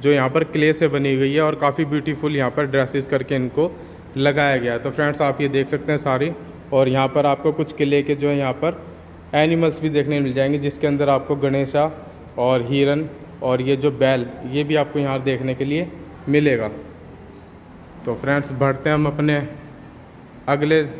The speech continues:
ट्रैवल की तरफ। कुछ हटके यहाँ पर ये चीज़ बनाई गई है, आप देख सकते हैं काफ़ी सारे यहाँ पर ये मिट्टी के जो यहाँ पर खिलौने एक दूसरे के अंदर joint कर,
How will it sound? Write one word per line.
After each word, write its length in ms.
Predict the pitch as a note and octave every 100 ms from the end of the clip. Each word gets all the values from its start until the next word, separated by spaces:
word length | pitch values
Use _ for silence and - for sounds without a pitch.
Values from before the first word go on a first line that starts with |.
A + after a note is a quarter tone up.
| - - - - - - -
ट्रैवल 280 | C#3+ C#3+ C#3+
की 120 | C#3+
तरफ। 300 | C#3+ D3 D#3+ -
कुछ 280 | F#3 F#3 -
हटके 280 | D#3+ E3 F3
यहाँ 240 | E3 C#3+
पर 160 | C#3+ D3+
ये 120 | D#3+
चीज़ 240 | D#3+ E3+
बनाई 340 | D#3 D3+ D3 D3+
गई 160 | D3
है, 80 | D3
आप 120 | D#3
देख 200 | C#3 C#3+
सकते 240 | C#3 D3+ F3
हैं 80 | D#3+
काफ़ी 340 | D#3+ F3 G3
सारे 340 | F#3+ E3 D#3+
यहाँ 160 | D#3+ C#3
पर 200 | C#3 D3+
ये 220 | D3 E3 D#3+ - - - - - - - -
मिट्टी 360 | E3 F3+ F#3 F#3
के 140 | F#3 E3+
जो 100 | F3
यहाँ 140 | D#3
पर 160 | C#3 E3+ - -
खिलौने 380 | E3 E3 E3+ E3+
एक 100 | D#3+
दूसरे 300 | F3 E3+ E3+
के 100 | E3
अंदर 220 | D#3+ E3
joint 320 | D3 D3+ D#3+ D#3+
कर, 240 | - D3